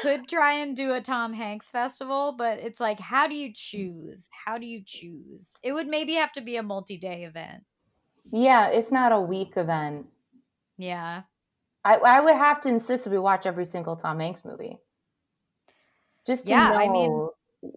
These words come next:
Speaker 2: just to know the man.
Speaker 1: There's, like, thirty-five of them, right?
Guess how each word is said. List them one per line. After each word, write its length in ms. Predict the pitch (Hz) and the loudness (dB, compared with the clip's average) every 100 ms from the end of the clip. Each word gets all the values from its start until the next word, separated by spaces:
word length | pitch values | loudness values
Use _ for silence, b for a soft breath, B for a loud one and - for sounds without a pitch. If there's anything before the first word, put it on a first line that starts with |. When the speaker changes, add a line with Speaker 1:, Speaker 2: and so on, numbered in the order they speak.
| - 180 | -14 -4
Speaker 2:
just 240 | 226 226 | -4 -2
to 60 | 240 | 0
know 220 | 214 190 | 2 0
the 100 | 180 | -2
man. 580 | 165 156 147 147 151 170 _ _ _ _ - | -4 -4 -6 -8 -10 -14 _ _ _ _ -8
Speaker 1:
There's, 200 | 240 262 | -6 -4
like, 200 | 262 - | -6 -6
thirty-five 600 | 247 247 247 233 226 240 | -6 -6 -2 0 2 0
of 160 | 262 262 | -8 -10
them, 340 | 285 285 294 | -6 -6 -6
right? 400 | 226 202 240 262 | -6 -6 -6 -12